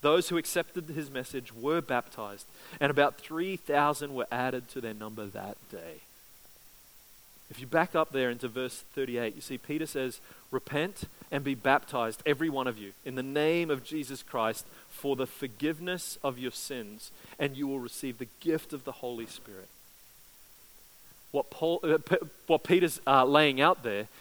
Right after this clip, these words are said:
is the same that we heard in the end of Luke's gospel, you remember? When Luke, in Luke chapter twenty-four, it's the same things. And it's the same consistent. Peter preaches five messages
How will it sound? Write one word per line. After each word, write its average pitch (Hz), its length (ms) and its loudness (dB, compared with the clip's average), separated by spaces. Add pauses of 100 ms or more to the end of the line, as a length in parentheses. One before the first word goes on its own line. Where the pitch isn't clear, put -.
(160)
is 151 160 0
the 139 80 -6
same 170 480 2
that 170 100 0
we 139 140 -2
heard 147 320 2
in 127 100 -2
the 127 160 -4
end 127 160 -4
of 107 160 -4
Luke's 113 340 -10
gospel, 101 480 -14
you 95 100 -16
remember? 127 360 -6 (340)
When 131 280 0
Luke, 143 220 0
in 135 200 2
Luke 139 200 2
chapter - 260 -2
twenty-four, 139 400 -8
it's 123 80 -10
the - 80 -12
same 139 240 -4
things. 135 280 -6 (220)
And 139 120 6
it's - 160 -4
the 139 140 -6
same 170 440 2
consistent. - 580 -6
Peter 196 240 4
preaches 160 460 -2
five 147 540 4
messages 127 720 -6